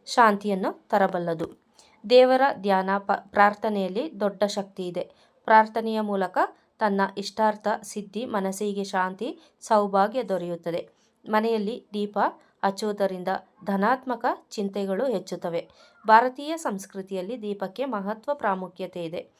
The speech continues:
ಯಾವುದೇ ಕಾರ್ಯಕ್ರಮವಾಗಲಿ ಅಥವಾ ಪೂಜೆಯಾಗಲಿ, ಮೊದಲು ನಾವು ದೀಪ ಬೆಳಗುವುದರ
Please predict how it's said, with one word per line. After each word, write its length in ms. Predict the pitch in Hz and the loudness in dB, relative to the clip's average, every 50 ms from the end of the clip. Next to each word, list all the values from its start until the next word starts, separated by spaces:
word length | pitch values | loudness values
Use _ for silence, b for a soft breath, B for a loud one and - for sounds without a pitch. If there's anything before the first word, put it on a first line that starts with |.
| b b b b _ 220 | b b b b _ 0
ಯಾವುದೇ 400 | 220 214 220 240 240 269 277 285 | 4 4 4 4 2 0 -2 -2
ಕಾರ್ಯಕ್ರಮವಾಗಲಿ 1200 | 285 262 220 185 185 196 196 196 202 190 185 185 185 185 - - 190 185 175 185 190 254 403 b b b b b - | 0 0 0 0 0 -2 -6 -6 -6 -6 -6 -6 -8 -10 -8 -6 -6 -6 -6 -6 -8 -8 -8 b b b b b -4
ಅಥವಾ 280 | - 185 190 190 190 - | -4 -2 -2 -2 -2 -2
ಪೂಜೆಯಾಗಲಿ, 880 | - - 208 202 196 202 202 190 185 180 170 185 233 370 440 - b b b b b b b b b b b b _ _ _ - | -4 -6 -8 -8 -6 -4 -4 -4 -4 -6 -8 -8 -8 -8 -8 -10 b b b b b b b b b b b b _ _ _ -2
ಮೊದಲು 360 | 240 233 220 233 226 226 247 | 0 0 2 2 2 2 0
ನಾವು 460 | 254 240 220 190 220 285 - - 185 185 | 0 2 0 0 0 -2 -4 -8 -6 -6
ದೀಪ 220 | 220 233 233 - 247 233 190 | -6 -4 0 0 0 0 0
ಬೆಳಗುವುದರ 580 | 185 202 196 190 190 196 202 196 190 196 196 | -2 0 0 0 0 0 -2 -4 -4 -4 -2